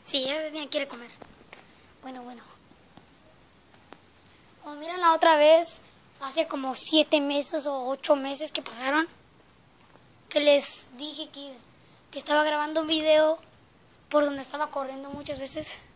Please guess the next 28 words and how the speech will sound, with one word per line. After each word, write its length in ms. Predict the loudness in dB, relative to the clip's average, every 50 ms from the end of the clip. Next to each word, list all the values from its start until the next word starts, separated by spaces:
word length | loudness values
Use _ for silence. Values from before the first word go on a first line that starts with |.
| _ _ _ _ -20 -20 -20 -20 -20 _ _
por 160 | -8 -6 -6
aquí 200 | -6 -8 -10 -10
para 180 | -2 0 0 0
enseñarles 420 | 0 -6 -8 -10 -8 -10 -10 -12
cómo 220 | -12 -14 -12 -12 -10
era 100 | -10 -12
Estados 280 | -12 -12 -12 -10 -10
Unidos. 380 | -8 -8 -8 -4 -4 -4 -4 -4 -6 -8 -8 -8 -16 -20 -20 -20 -20 -20 -20 -16 -14
Digo, 260 | -14 -12 -12 -14 -18 -20 -20 -20 -20 -20 -20 -20 -20 -20 -20 -20 -20 -20 -20 -20 -12 -10
no, 100 | -8 -8
ve-, 120 | -8 -8
no 240 | -8 -10 -12 -12 -14
creo 140 | -16 -18 -16
que, 160 | -16 -16 -16 -18 -20 -20 -20 -20 _
creo 120 | -20 -6 -2
que 80 | 0 0
me 100 | 0 0
fui 140 | 2 2
hasta 220 | 2 2 0 -4 -8
allá, 260 | -8 -6 -10 -12 -12 -12 -14 -16 -16 -14 -12 -12 -12 -10
por 160 | -8 -8 -8
acá, 260 | -8 -8 -10 -8 -6 -4
o 1200 | -4 -4 -6 -6 -8 -10 -12 -18 -20 _ -20 -20 -20 -20 -20 -20 _ _ _ _ -20 -20 -20 -16
no 100 | -8 -6
sé 140 | -6 -6
dónde 240 | -6 -12 -12 -12 -12
me 100 | -12 -12
fui. 220 | -14 -14 -16 -16